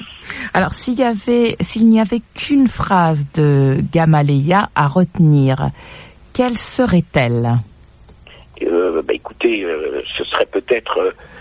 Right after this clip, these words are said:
Speaker 2: Plus jamais ne seront les esclaves amputés de leurs rêves. Nous allons vers les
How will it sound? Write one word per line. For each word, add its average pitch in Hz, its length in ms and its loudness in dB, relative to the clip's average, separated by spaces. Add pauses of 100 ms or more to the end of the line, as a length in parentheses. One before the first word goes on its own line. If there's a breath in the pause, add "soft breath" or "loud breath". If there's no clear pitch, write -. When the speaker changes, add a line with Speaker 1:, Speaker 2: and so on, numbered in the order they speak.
(600 loud breath)
Speaker 2:
Plus 190 240 -4
jamais 131 440 -4 (280)
ne 131 180 -2
seront 127 500 -4
les 113 220 -4
esclaves 120 560 -2
amputés 117 420 -6
de 117 120 -2
leurs 104 180 0
rêves. 101 480 -4 (640)
Nous 127 240 0
allons 135 300 -6
vers 123 200 -4
les 117 140 -8